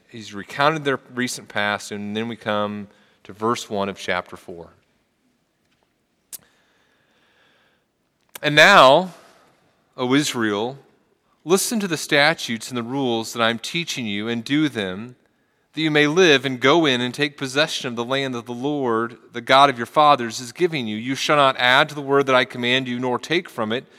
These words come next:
that you may keep the commandments of the Lord your God that I command you. Your eyes have seen what the Lord did at Baal Peor, for the Lord your God destroyed from among you all the men who followed the Baal P-,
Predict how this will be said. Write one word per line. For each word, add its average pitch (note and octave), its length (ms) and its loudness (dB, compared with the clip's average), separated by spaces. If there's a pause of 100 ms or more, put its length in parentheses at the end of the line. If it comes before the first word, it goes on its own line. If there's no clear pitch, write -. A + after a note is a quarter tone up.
(340)
that C#3 80 -6
you D3 100 0
may D3 140 6
keep - 340 -8
the E3 80 -8
commandments B2 580 -2
of A#2+ 60 -18
the A#2+ 80 -6
Lord A2+ 280 -4
your G#2+ 120 -6
God G2+ 340 4
that A#2+ 80 -4
I A2+ 140 2
command D3 500 -4
you. F#2+ 220 -10 (340)
Your D#3 160 8
eyes G3 300 8
have F3 120 -10
seen G#3 380 -4
what B2+ 80 -10
the C#3 100 -6
Lord C#3+ 220 0
did C#3+ 180 0
at A2+ 120 -6
Baal C3+ 200 4
Peor, D3 360 0
for C3+ 120 -10
the C3+ 120 -2
Lord D3 320 0
your C#3 180 -2
God C3+ 360 6
destroyed D#3+ 640 -2
from C#3 140 -8
among C3+ 360 -2
you B2 140 -2
all C#3 160 4
the C3+ 100 -4
men C#3+ 260 -2
who D#3 100 -8
followed E3 400 0
the B2+ 100 -4
Baal A2 280 0
P-, - 140 -18